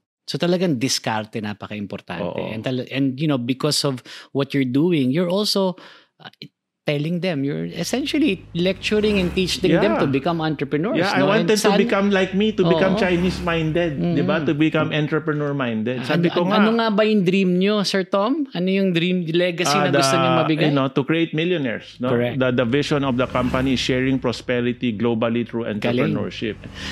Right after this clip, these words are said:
Speaker 1: Alam mo, in, in Angkas, we, we really espouse na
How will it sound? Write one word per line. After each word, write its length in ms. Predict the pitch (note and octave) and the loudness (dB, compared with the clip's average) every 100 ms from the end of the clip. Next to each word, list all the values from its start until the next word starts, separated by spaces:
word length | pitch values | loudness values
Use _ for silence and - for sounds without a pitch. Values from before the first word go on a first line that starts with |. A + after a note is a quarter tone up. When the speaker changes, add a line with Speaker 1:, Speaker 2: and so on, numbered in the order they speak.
| - | -2
Speaker 1:
Alam 160 | D#3 E3 | 0 2
mo, 100 | E3+ | 0
in, 280 | D#3+ D3+ C#3 | 0 2 0
in 160 | - D3 | 0 0
Angkas, 460 | C#3 C3 B2+ A#2+ - | 2 0 0 0 0
we, 360 | A#2+ A2+ A2 - _ - - _ | 0 0 -2 -8 _ -20 -20 _
we 120 | C#3 | 0
really 300 | D3+ D#3+ E3 | 2 2 2
espouse 540 | C3+ - C3 B2 A#2+ | -2 -2 0 2 0
na 340 | B2 A2 G#2 | 0 0 -2